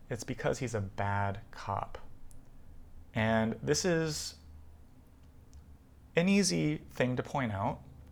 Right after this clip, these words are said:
I do want to defend all the good policing out there. I want to defend all the good white people, in quotes,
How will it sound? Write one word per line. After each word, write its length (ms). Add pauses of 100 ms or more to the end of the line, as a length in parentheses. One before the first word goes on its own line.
(840)
I 80
do 180
want 160
to 60
defend 520 (120)
all 140
the 100
good 400
policing 540
out 180
there. 300 (460)
I 60
want 240
to 60
defend 340
all 160
the 240 (380)
good 320
white 380
people, 540
in 140
quotes, 560